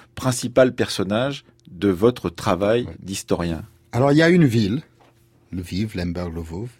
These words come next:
Speaker 2: Il y a deux crimes, génocide, crime contre l'humanité. Et je commence avec une personne, mon grand-père. L'Art Pact arrive, Lemkin arrive. Maintenant, on est trois. Et je dois découvrir les vies, pas seulement de mon grand-père, mais les vies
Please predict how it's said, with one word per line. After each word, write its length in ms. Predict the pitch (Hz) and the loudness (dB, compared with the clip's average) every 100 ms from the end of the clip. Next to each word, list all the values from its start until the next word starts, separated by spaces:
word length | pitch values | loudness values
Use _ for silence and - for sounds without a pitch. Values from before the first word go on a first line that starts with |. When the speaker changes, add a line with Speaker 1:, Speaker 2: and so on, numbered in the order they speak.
| - | -4
Speaker 2:
Il 60 | |
y 40 | 117 | -2
a 80 | 120 | 2
deux 180 | 151 | 2
crimes, 360 | 151 - 98 151 - _ _ _ _ _ - | 2 -2 -4 -6 -10 _ _ _ _ _ -10
génocide, 480 | 110 107 92 104 - | -6 -4 -4 -6 -8
crime 220 | - 95 | -12 -12
contre 260 | - 87 92 | -12 -12 -10
l'humanité. 440 | 92 87 - 131 - - 135 | -8 -6 -4 -6 -6 -6 -2
Et 80 | |
je 80 | 123 | 0
commence 380 | - 165 185 180 | 0 2 2 2
avec 200 | 156 143 | 2 4
une 140 | 175 | 2
personne, 520 | 135 135 - 104 82 80 | 2 0 0 -4 -4 -4
mon 100 | 120 | -2
grand-père. 560 | 117 107 110 92 80 _ _ _ _ _ _ _ _ _ - - | 0 -2 -4 -6 -8 _ _ _ _ _ _ _ _ _ -16 -2
L'Art 200 | 123 131 - | 0 0 -2
Pact 220 | 120 101 | -4 -2
arrive, 400 | 101 107 165 185 - _ - | -2 -2 -2 -4 -8 _ -4
Lemkin 400 | 107 120 117 110 | 0 0 0 0
arrive. 420 | 101 113 156 151 _ _ _ - | 0 -2 -2 -4 _ _ _ -6
Maintenant, 520 | 117 120 131 139 139 - - _ _ | -6 -2 0 0 -2 -6 -20 _ _
on 180 | 123 117 | -2 0
est 140 | 117 | 0
trois. 300 | - - 120 - | -4 -2 -2 0
Et 140 | 123 | -2
je 100 | 113 | -2
dois 180 | 131 139 | 0 0
découvrir 720 | 127 120 117 92 147 175 - _ _ _ 92 | 0 -4 -6 -4 -2 -2 -4 _ _ _ -6
les 160 | 107 | -6
vies, 400 | 90 101 165 185 - _ _ _ _ _ _ _ _ - | -4 -8 -8 -10 -16 _ _ _ _ _ _ _ _ -8
pas 100 | 123 | -6
seulement 240 | 110 95 | -4 -6
de 60 | 87 | -6
mon 140 | 85 | -10
grand-père, 360 | 87 92 147 147 | -12 -10 -8 -6
mais 120 | 98 | -6
les 140 | 87 | -6
vies 280 | 90 151 | -6 -6